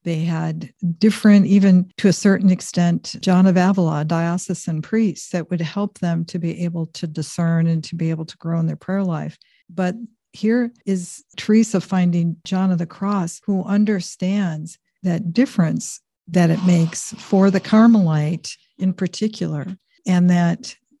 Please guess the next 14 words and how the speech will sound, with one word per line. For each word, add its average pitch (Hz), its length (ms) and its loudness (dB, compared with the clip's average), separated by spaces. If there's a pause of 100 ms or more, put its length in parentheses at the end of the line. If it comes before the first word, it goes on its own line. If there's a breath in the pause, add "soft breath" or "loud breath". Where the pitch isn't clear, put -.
(120)
that 196 680 -2
can 208 220 2
be, 185 640 -2
his 214 240 -2
articulation 180 960 -4
is 185 220 -6
an 185 100 0
important 175 460 -4
aspect 180 500 -8
of 151 100 -8
all 147 140 -6
this, - 300 -14
isn't 165 260 -4
it? 156 140 -8